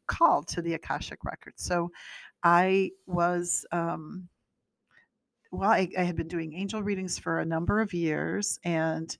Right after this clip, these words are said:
had been, you know, working, um, with clients on a, on a regular basis, and, and I wanted to continue to learn more and explore, just like all of you are seekers, and we're always learning and growing, which is the soul's,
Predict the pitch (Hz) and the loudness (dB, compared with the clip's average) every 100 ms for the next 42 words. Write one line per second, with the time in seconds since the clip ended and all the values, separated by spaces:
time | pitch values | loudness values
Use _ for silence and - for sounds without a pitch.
0 | - - - - - 175 165 165 165 165 | -16 -16 -16 -18 -4 2 4 4 6 6
1 | 160 165 165 175 160 160 - - - 170 | 6 2 0 -2 -2 -4 -8 -16 -4 -2
2 | 170 180 170 165 - 170 165 151 143 175 | 0 -2 -4 -6 -8 -8 -4 -4 -6 -10
3 | - _ - - - - 175 175 - - | -14 _ -20 -20 -20 -6 2 2 2 -2
4 | - 196 196 202 196 - 170 165 160 165 | 2 2 4 2 0 0 -2 -2 -2 -2
5 | 165 165 165 165 196 208 208 - 185 180 | -2 -2 -2 -2 2 2 2 -2 0 0
6 | 180 - - 170 160 160 - - _ - | -2 -6 -6 -4 -4 -4 -10 -16 _ 0
7 | 170 165 165 165 - 180 180 175 180 - | 4 4 2 -2 2 4 6 6 4 -2
8 | 170 170 175 170 - 175 165 170 170 170 | 0 2 2 -2 -4 -4 -4 -8 -10 -8
9 | 160 165 165 170 190 196 180 - - - | -6 -6 -4 0 4 4 4 -2 -6 -4
10 | 185 185 185 185 - - - - 185 170 | 0 2 2 0 -6 -18 -16 -10 -4 -2
11 | 170 - 170 180 170 170 170 160 170 - | 0 0 0 0 0 0 2 0 -2 -2
12 | - 185 - 180 175 175 - - 170 165 | -2 -2 -2 -2 -2 -2 -4 -4 -4 -4
13 | 175 175 180 175 175 175 175 175 175 170 | -4 -2 0 4 4 2 0 -2 -2 -4
14 | - 165 165 170 170 175 - 165 - 170 | -2 0 0 -2 -4 -4 -4 -6 -4 -2
15 | - 175 170 175 175 | 0 2 2 0 -4